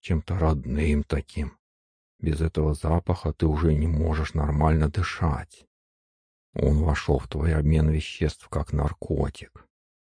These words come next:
Тебе он нужен каждый день. А она думает, что ты можешь её бросить.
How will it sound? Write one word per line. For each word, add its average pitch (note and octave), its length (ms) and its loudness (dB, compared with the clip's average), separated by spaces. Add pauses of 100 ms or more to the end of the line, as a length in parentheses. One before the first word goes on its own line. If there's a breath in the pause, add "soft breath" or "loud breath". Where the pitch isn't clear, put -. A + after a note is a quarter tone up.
Тебе D2+ 260 -2
он D#2 240 2
нужен F2 300 2
каждый E2 440 0
день. D#2+ 480 -4 (540)
А D2+ 220 -2
она D#2 180 0
думает, D2 420 0
что - 160 -4
ты E2 140 -2
можешь D#2 440 0
её D#2+ 140 2
бросить. - 680 -4